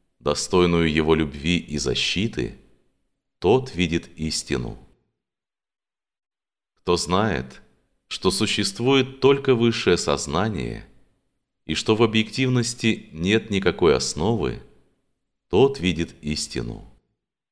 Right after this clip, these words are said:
Кто знает, что удовольствие, боль, рождение, смерть и так далее —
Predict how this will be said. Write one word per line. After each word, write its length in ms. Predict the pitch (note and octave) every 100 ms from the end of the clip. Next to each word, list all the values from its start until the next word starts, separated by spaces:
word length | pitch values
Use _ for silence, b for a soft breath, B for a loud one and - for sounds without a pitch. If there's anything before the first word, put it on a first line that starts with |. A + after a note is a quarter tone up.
| _ _ _ _ _ _ _ _ _ _ _ _ _
Кто 240 | _ F2
знает, 560 | F#2+ G2 A#2+ C3+ C3 -
что 280 | - - G2+
удовольствие, 1080 | G2+ G2+ F#2+ F2+ A2+ A2 - C#2 A#1 A1 - _ _
боль, 500 | C2+ D2 G2 A3 C2+ - - _ _ _ -
рождение, 1000 | D#2 E2 - C#2+ G2+ A2+ D#2 A1+ A1 - _ _ -
смерть 760 | - D2+ E2 G2+ - - - _ _
и 100 | D#2
так 260 | D2 C#2+ C2+
далее — 540 | G2 G#2+ C2 A1+